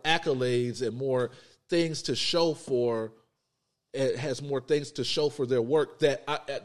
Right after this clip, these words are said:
again, I don't talk to people about this person ever. But from what I've been able to pick up on the, on the, in the ether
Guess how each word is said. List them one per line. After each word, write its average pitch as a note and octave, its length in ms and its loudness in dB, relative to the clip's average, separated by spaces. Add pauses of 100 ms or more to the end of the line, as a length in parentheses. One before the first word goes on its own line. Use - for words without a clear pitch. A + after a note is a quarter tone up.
again, C3+ 460 -4 (360)
I E3 140 2
don't C#3 180 -4
talk - 300 -4
to - 80 -6
people G#2 340 -10
about F2+ 280 -8
this - 160 -8
person E2+ 480 -8 (580)
ever. - 400 2 (960)
But C3 260 -2 (400)
from A#2 200 0
what D3 160 6
I've C#3+ 180 6
been C#3+ 120 4
able C#3 200 2
to A2+ 100 -2
pick - 280 -2
up C#3+ 240 2
on B2+ 180 0
the, A#2+ 320 -2
on C3 260 2
the, A2+ 140 0 (140)
in C3+ 160 -2
the G#2+ 100 -6 (100)
ether F#2+ 420 -4